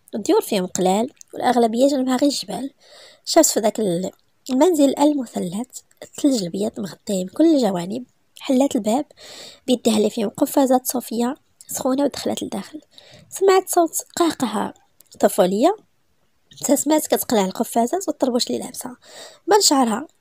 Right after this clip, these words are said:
أسود اللون وقصير. قطعته وبدلات اللوك تاني.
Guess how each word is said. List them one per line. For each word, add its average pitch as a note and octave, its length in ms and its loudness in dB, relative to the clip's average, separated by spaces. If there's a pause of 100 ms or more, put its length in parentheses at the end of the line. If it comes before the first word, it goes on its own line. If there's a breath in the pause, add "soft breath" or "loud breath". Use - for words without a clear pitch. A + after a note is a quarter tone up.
(260)
أسود B3+ 340 2
اللون G3 360 -6 (160)
وقصير. F#3+ 440 -4 (320)
قطعته A3 460 2
وبدلات A3+ 380 -6
اللوك A#3 180 -4
تاني. A3 380 -8